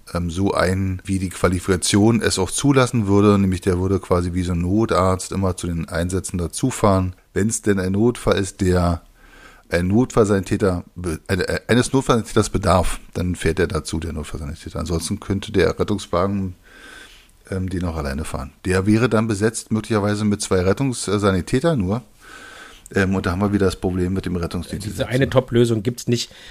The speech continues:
Speaker 2: Wir haben in der letzten Folge ja wirklich, äh, haufenweise Beispiele gebracht, ne? Und das ist sicherlich auch eins, wo du sagst, äh, wir haben ja in, in Berlin dieses, äh,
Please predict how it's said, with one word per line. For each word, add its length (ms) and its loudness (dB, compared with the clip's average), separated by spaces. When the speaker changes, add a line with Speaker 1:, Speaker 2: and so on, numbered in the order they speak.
Speaker 2:
Wir 100 2
haben 80 6
in 80 6
der 80 6
letzten 380 0
Folge 300 2
ja 220 0
wirklich, 380 -2
äh, 540 -6
haufenweise 580 2
Beispiele 480 -2
gebracht, 480 -6
ne? 100 -2
Und 160 -4
das 120 0
ist 120 2
sicherlich 340 2
auch 200 0
eins, 400 -2
wo 120 4
du 80 6
sagst, 380 2
äh, 540 -4
wir 120 -4
haben 120 2
ja 60 6
in, 440 -4
in 160 0
Berlin 400 4
dieses, 500 2
äh, 60 -8